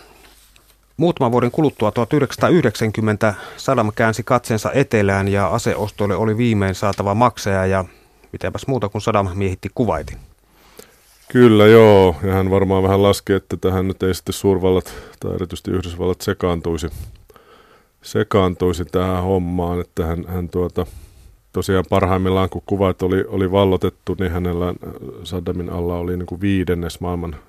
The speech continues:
Speaker 2: öljyvaroista ja, ja sitten hän puhui myös Saudi-Arabian vallottamisesta, että silloin hän olisi jo, olisi jo, tää osuus olisi noussut melkein puoleen maailman öljyvaroista, että siinä, siinähän kyllä laskelmoista ei varmaan vähän väärin, että, että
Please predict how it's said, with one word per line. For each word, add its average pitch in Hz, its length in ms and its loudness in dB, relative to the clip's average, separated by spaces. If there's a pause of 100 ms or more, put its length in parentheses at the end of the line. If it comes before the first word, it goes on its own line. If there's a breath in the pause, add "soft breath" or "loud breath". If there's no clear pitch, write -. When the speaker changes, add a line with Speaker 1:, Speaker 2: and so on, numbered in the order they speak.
(140)
Speaker 2:
öljyvaroista 85 840 -4
ja, 82 200 -6 (120)
ja - 140 -8 (840 soft breath)
sitten - 520 -8 (460)
hän 87 200 -8
puhui 90 260 0
myös 90 240 -4
Saudi-Arabian 90 760 0
vallottamisesta, 85 840 -6
että - 120 -12
silloin 85 220 -4
hän 85 120 -6
olisi 87 300 -6
jo, 85 40 -8 (600 loud breath)
olisi 90 300 -10
jo, - 180 -8 (300)
tää 82 180 -6
osuus 85 280 -8
olisi 92 200 -8
noussut 90 240 -8
melkein 90 360 -4
puoleen 87 460 2 (480 soft breath)
maailman 87 300 -8
öljyvaroista, 85 680 -6
että - 120 -10
siinä, 87 260 -8
siinähän 90 300 -2
kyllä 87 200 -2
laskelmoista 90 600 -4
ei 87 60 -2
varmaan 87 300 -4
vähän 87 200 -4
väärin, 87 380 -2
että, - 220 -14 (920 soft breath)
että - 320 -10